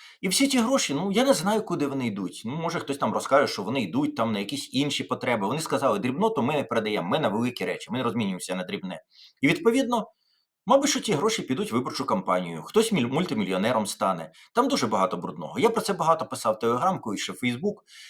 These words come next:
Зараз повторюватися не буду. Погано те, що українцям хочеться, чим гірше, чим більше їм плюють в обличчя, їх обкрадають, тим більше їм подобається. В цьому вся біда. І останнє на сьогодні питання.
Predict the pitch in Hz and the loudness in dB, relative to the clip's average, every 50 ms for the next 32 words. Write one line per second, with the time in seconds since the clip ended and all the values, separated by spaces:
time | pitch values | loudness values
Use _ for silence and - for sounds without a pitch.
0 | - - _ - 226 214 185 - - 185 180 - 190 180 175 175 175 - - 185 | -20 -8 _ 2 2 4 2 2 -2 -2 0 0 2 2 2 0 0 -2 -2 -2
1 | 190 196 180 214 208 - - 90 - - _ _ _ _ _ _ _ _ _ _ | -2 -2 -2 -4 -4 -4 -4 -6 -8 -8 _ _ _ _ _ _ _ _ _ _
2 | _ - 196 190 214 208 185 175 180 190 214 202 - - - - - 117 107 107 | _ 0 4 4 4 4 4 4 2 2 0 0 0 -2 -4 -4 -2 -2 -4 -4
3 | - - 160 160 156 - - 131 123 123 - - - 151 - - - 90 - - | -6 -6 -6 -6 -6 -6 -6 -6 -6 -6 -8 -2 0 0 0 0 -2 -6 -8 -8
4 | - - - - - 202 190 143 104 101 120 139 139 - - - - - - 254 | -6 -2 0 2 4 4 2 2 0 0 2 2 2 2 -2 -6 -6 -6 -4 -4
5 | 120 - - - - - 220 220 - - 135 135 117 - - 87 95 104 107 135 | -4 -4 -4 -4 -2 -2 -2 -2 0 2 4 4 4 2 0 -2 -2 -2 0 -2
6 | 160 190 - - 92 90 92 92 - 92 90 - - 113 110 110 - 156 120 - | -2 -2 -4 -4 -4 -4 -4 -4 -6 -8 -8 -6 -4 -4 -2 -2 -2 -2 -4 -4
7 | - 120 120 113 135 123 - 110 101 90 - 101 87 80 80 80 82 76 76 - | -4 -2 -2 0 -2 -2 -2 -4 -4 -4 -4 -4 -6 -4 -6 -6 -8 -12 -14 -14
8 | - - - 226 214 127 - - - - - 117 - 110 - _ _ _ _ _ | -14 -4 -2 0 0 0 -2 -4 -6 -8 -8 -12 -16 -18 -20 _ _ _ _ _
9 | _ _ _ _ _ _ - - - - - - - - _ _ - 247 254 208 | _ _ _ _ _ _ -20 -20 -20 -20 -20 -20 -20 -20 _ _ 4 8 8 8
10 | - - - 143 113 104 101 98 95 - 104 90 90 98 - 151 - 226 220 220 | 8 6 4 2 2 2 2 0 0 -2 -4 -4 -4 -4 -2 0 2 2 4 4
11 | 208 196 185 160 | 2 0 0 -2